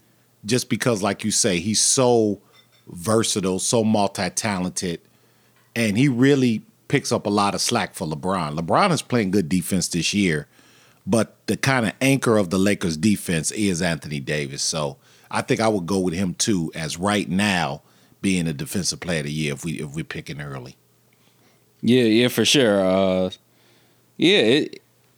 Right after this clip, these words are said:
Speaker 2: you know, just dominating. Like you said, he's that anchor for the Lakers on the defensive end. So, so up next, who you got for Rookie of the Year?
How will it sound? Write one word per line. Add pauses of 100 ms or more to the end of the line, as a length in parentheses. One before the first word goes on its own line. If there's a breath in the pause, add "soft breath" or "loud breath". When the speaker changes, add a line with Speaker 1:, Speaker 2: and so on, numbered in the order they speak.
(200)
Speaker 2:
you
know,
just
dominating.
Like
you
said,
he's
that
anchor
for
the
Lakers (160)
on
the
defensive
end. (720 soft breath)
So,
so
up
next, (420)
who
you
got
for
Rookie
of
the
Year?